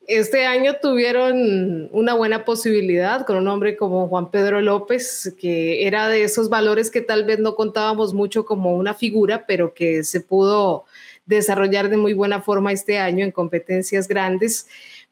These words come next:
Pero es cierto, no cuenta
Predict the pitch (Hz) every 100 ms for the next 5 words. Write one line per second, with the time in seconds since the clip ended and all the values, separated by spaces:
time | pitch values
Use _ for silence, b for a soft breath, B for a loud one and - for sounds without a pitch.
0 | _ 214 214 214 214 214 214 - - 247
1 | 240 277 269 214 196 208 214 262 262 254
2 | 254 262 269